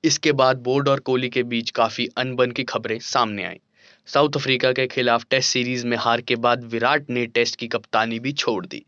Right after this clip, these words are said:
कपिल ने कहा, "सुनीर मेरे under खेले, मैं श्रीकांत और अजरुद्दीन के under में खेला, मुझे कभी ईगो नहीं रहा।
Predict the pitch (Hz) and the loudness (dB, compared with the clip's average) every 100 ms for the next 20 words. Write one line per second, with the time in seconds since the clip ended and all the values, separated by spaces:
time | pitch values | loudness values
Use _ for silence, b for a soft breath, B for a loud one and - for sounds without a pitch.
0 | _ B B B B - 139 160 160 147 | _ B B B B -2 2 2 2 2
1 | 135 139 135 - 131 135 127 123 127 - | 2 2 0 -2 -2 -2 0 0 0 -2
2 | 127 131 131 120 101 95 _ b b - | -4 -4 -4 -4 -4 -8 _ b b -6
3 | 123 120 - 120 120 123 123 120 - 131 | -2 -2 -2 -2 0 0 2 0 0 -4
4 | 131 131 127 123 123 147 139 117 117 117 | -4 -4 -4 -4 -4 -2 -2 0 -2 -2
5 | 139 - 120 98 - b b b - 131 | -4 -2 -2 -2 -8 b b b -8 -4
6 | 131 135 135 127 135 - 143 135 131 120 | -2 0 0 0 -4 -4 -4 -2 -2 -2
7 | 123 120 113 110 | -2 -4 -6 -12